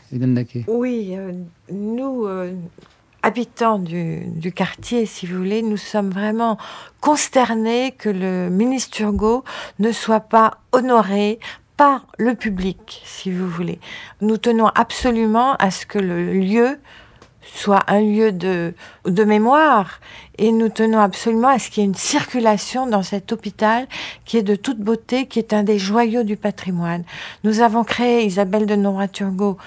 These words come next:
Speaker 2: ainsi que la Société française d'histoire des hôpitaux, Jean-Paul Segade, qui en est président, ce comité de l'anec Turgot pour justement permettre à ce public de pénétrer dans cette chapelle.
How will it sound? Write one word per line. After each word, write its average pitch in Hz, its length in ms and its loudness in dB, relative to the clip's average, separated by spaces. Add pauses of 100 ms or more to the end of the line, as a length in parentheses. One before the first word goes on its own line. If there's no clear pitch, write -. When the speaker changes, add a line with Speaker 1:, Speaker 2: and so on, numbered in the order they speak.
(560)
Speaker 2:
ainsi 208 400 -2
que 196 160 -2
la 180 180 2
Société 220 480 -4
française 208 540 -2
d'histoire 180 420 -4
des 180 220 -4
hôpitaux, 196 420 -4 (260)
Jean-Paul 202 380 0
Segade, 196 540 0
qui - 140 -8
en 175 100 -2
est 180 120 -4
président, 185 640 -2 (440)
ce - 180 -4
comité 254 600 0
de 185 580 0
l'anec 214 440 2
Turgot 226 580 0 (420)
pour 269 300 0
justement 240 840 2
permettre 254 580 0
à - 20 -4
ce - 160 -10
public 233 600 -6 (320)
de 196 160 0
pénétrer 240 640 -2
dans 208 140 -2
cette 196 260 -8
chapelle. 170 460 -6